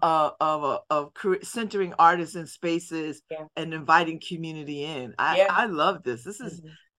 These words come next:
Speaker 1: and I, and I like it for this time of year, actually. I mean, I love summer stuff and the
Speaker 2: Right.
Speaker 1: festivals and in the parks and all that.
Speaker 2: Right.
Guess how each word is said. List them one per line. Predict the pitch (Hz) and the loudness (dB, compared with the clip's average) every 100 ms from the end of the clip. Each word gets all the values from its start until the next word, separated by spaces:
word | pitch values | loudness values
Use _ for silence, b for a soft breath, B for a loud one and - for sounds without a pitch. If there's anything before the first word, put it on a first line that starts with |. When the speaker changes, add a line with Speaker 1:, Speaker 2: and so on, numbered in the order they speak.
| - | 2
Speaker 1:
and | 247 | 8
I, | 349 | 8
and | 381 311 | 10 10
I | 339 | 10
like | 359 359 370 | 10 6 6
it | - | -4
for | 254 | -6
this | 277 - | -8 4
time | 254 233 | 6 6
of | 202 | 2
year, | 202 220 | -2 0
actually. | 156 175 175 160 123 | 4 2 0 -6 -2
I | 277 | 6
mean, | 294 | 8
I | 370 | 10
love | 311 285 | 10 8
summer | - 214 247 | 6 2 2
stuff | 214 240 233 233 | 0 6 6 6
and | 180 | 0
the | 143 | 2
Speaker 2:
Right. | |
Speaker 1:
festivals | 185 165 151 214 214 214 | 6 6 6 4 2 2
and | - 165 | -4 -6
in | 214 | -6
the | 196 | -6
parks | - 170 214 220 214 | 2 8 10 10 8
and | 180 | 0
all | 196 214 | 2 6
that. | |
Speaker 2:
Right. | 220 | 6